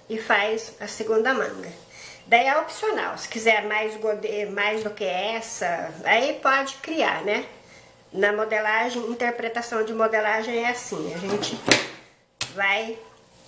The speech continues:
vai criando. Então é isso, meninas. Deixa eu dobrar ela, fica bonitinho. Olha. Essa é a, a manga godê. É isso aí, meninas. Espero que vocês gostem.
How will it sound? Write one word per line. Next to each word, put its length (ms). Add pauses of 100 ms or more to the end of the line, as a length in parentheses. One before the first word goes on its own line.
(560)
vai 280
criando. 600 (1200)
Então 200
é 140
isso, 220
meninas. 480 (140)
Deixa 180
eu 80
dobrar 260
ela, 200 (180)
fica 120
bonitinho. 600 (1080)
Olha. 320 (1800)
Essa 380
é 180
a, 160 (320)
a 120
manga 380
godê. 560 (1300)
É 120
isso 140
aí, 140
meninas. 360
Espero 340
que 100
vocês 320
gostem. 600